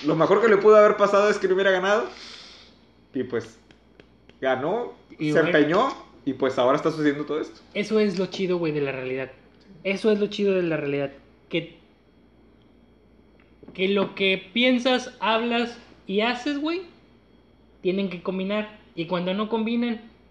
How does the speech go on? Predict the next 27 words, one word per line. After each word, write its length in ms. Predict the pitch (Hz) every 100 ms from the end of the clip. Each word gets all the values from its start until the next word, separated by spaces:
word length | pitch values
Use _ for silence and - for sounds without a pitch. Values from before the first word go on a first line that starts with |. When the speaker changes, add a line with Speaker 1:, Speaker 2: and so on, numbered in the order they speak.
| -
Speaker 2:
le 140 | 143
pasa 280 | 139 147 147
lo 100 | 143
que 80 | 135
le 100 | 127
pasa 240 | 127 123
a 20 | 127
este 120 | -
señor. 300 | 127 117 110 - _ _ _ _ _ _ _ - _ _ _
No 200 | 160 175
es 140 | 175 -
coherente. 400 | 160 156 151 - - - - -
Hasta 280 | - - 156
ahí, 100 | 170
güey. 200 | 151 120 - - -
Speaker 1:
Sí. 180 | - 110 -
Speaker 2:
Hasta 200 | 123 -
ahí 100 | 147
no 80 | 160
es 60 | 160
coherente. 360 | 160 147 143 - - - - -
Pero 100 | -
bueno, 200 | 160 165 -
muy 120 | 170
buen 160 | 240 220
punto, 260 | 226 240 185
güey. 140 | 147